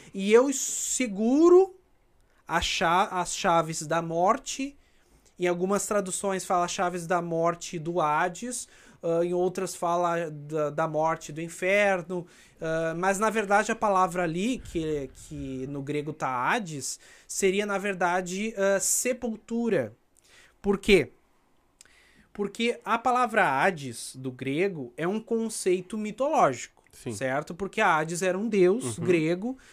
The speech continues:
Speaker 1: nos, pros romanos era Plutão,
Speaker 2: Uhum.
Speaker 1: né? Que era o, lá o detentor do mundo dos mortos, né? E aí,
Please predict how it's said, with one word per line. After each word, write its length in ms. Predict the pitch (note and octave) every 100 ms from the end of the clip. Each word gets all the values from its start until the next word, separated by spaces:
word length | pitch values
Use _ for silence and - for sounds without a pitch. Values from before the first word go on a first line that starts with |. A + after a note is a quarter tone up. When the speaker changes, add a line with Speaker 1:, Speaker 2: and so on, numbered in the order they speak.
| -
Speaker 1:
nos, 160 | F#3+ E3
pros 220 | A3+ F#3
romanos 340 | G3 G3 F#3+ F#3+
era 160 | F#3
Plutão, 600 | F3+ G3+ F#3+ G3 G3 B3+ -
Speaker 2:
Uhum. 240 | B2 A2
Speaker 1:
né? 320 | D#3 D3+ G3 C4 - - -
Que 120 | A3
era 140 | A3+
o, 40 | C#4
lá 240 | B3+ G#3 A3+
o 260 | C4+ C#4
detentor 720 | G#3 B3 A#3+ C#4 C4 A3 A3+
do 100 | A#3
mundo 220 | B3+ B3+ A3+
dos 180 | C#4
mortos, 600 | D#4 D#4+ A#3 D#3 - - -
né? 360 | C3 C#3+ G3+ C#4+ _ _ _ _ -
E 160 | A#3
aí, 400 | F4+ D4 C4+ E4+